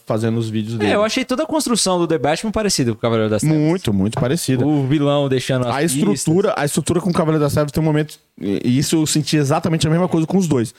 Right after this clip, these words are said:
Speaker 1: Tem um momento no Cavaleiro das Trevas que eu falo assim, o filme tinha que ter acabado aqui. E nesse também, tem um momento que eu falo assim, esse filme tinha que ter acabado aqui.
Speaker 2: Qual foi?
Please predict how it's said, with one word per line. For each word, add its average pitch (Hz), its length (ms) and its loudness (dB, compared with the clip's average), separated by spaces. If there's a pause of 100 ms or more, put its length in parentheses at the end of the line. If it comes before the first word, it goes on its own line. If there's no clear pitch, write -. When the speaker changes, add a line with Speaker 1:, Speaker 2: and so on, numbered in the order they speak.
(260)
Speaker 1:
Tem 196 120 0
um 247 40 0
momento 202 260 2
no 180 60 0
Cavaleiro 156 300 2
das 135 140 0
Trevas 147 180 0
que - 80 -4
eu - 40 0
falo 131 120 0
assim, 127 160 0
o 120 60 0
filme 143 180 -2
tinha 147 140 -4
que 131 40 -6
ter 135 60 -6
acabado 123 300 -2
aqui. 170 340 -4 (960)
E 113 120 2
nesse 117 320 2
também, 143 200 0
tem 113 140 -2
um 113 40 2
momento 117 160 0
que - 60 -6
eu 120 40 -8
falo 120 120 -2
assim, 104 160 -4
esse 95 140 -2
filme 110 180 -2
tinha 120 120 -2
que 117 60 -8
ter 120 80 -4
acabado 110 280 -2
aqui. - 360 -4
Speaker 2:
Qual 131 140 0
foi? 110 340 -2